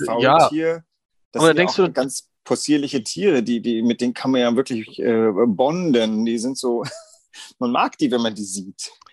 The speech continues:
Speaker 1: Absolut, aber ist, ist es, ja, ist es, ich weiß nicht, ich, ich finde, es ist nicht böse, es ist ja, es ist ja offensichtlich in irgendeiner Form witzig oder humoristisch gemeint, so, oder?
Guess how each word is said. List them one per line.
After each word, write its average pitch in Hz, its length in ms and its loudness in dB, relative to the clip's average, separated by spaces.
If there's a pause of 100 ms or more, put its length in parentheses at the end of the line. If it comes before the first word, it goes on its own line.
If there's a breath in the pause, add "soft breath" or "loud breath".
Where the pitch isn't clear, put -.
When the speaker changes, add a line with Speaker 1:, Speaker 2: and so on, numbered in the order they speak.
(240 soft breath)
Speaker 1:
Absolut, - 280 -4
aber 147 140 0
ist, 170 120 -4
ist 180 180 -2
es, - 180 -8 (140)
ja, 151 140 0
ist 170 200 -2
es, - 140 -10 (480)
ich 220 240 -10
weiß 208 100 0
nicht, 180 120 -4
ich, 170 120 -8
ich 202 120 -4
finde, 233 160 0
es 185 80 -2
ist 190 120 -6
nicht - 280 -6
böse, 190 340 -2
es 160 80 -4
ist 160 160 -4
ja, 135 120 4 (300 loud breath)
es 117 100 0
ist 151 120 -2
ja 139 100 2
offensichtlich 131 400 -4
in - 80 -8
irgendeiner 123 280 2
Form 113 360 -6
witzig 131 500 -6
oder 120 220 -2
humoristisch 135 680 -4
gemeint, 110 520 -4
so, 92 160 -16
oder? 180 300 2